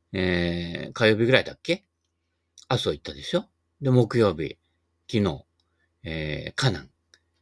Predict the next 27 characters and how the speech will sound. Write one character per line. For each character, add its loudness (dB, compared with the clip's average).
ね。 0
未 0
来 4
少 0
年 -4
カ 2
ナ -6
ン。 -20
上 0
が 2
り 0
コ 0
ナ -2
ン -12
ね。 -4
は -6
い。 -12
え -6
ー、 -2
よ 0
か 0
っ -2
た 6
ん 4
で 6
す 2
よ。 4